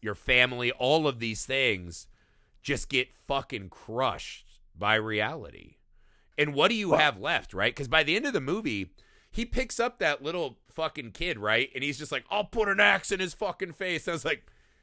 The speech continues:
Speaker 1: "Yeah, he's done. Like, that guy is
Speaker 2: Yeah.
Speaker 1: spent. He's got nothing left to give a shit about." And it's, it's grueling to sit through for all of it. The mom fucking crawls in the grave with Caleb. It is just this unrelenting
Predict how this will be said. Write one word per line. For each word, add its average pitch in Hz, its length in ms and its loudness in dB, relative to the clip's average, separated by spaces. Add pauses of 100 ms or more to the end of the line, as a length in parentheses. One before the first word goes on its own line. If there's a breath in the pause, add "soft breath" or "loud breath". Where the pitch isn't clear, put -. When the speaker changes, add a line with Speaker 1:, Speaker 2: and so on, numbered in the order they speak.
(140)
Speaker 1:
"Yeah, 151 160 8
he's 139 180 2
done. 143 420 2
Like, 107 180 -6
that 165 180 4
guy 170 160 4
is 113 440 -2
Speaker 2:
Yeah. 131 60 8
Speaker 1:
spent. - 380 -2 (120)
He's 151 220 -6
got 170 300 4
nothing 147 460 -2
left 135 260 0
to 135 60 -8
give 110 160 -2
a 113 60 -6
shit 175 240 -6
about." 82 440 -6 (600)
And 151 120 4
it's, 170 200 0
it's 160 200 0
grueling 123 760 -4
to 87 80 -8
sit - 260 -6
through 92 160 -10
for 107 140 -4
all 95 100 0
of 98 60 -4
it. 107 60 -14
The 123 80 0
mom 135 300 0
fucking 143 360 -4
crawls 139 420 -2
in 147 100 -6
the 117 80 -4
grave 104 340 -2
with 120 160 -10
Caleb. 131 400 -2
It 131 100 0
is 151 120 -8
just - 260 -4
this 131 260 -4 (760)
unrelenting 143 1400 0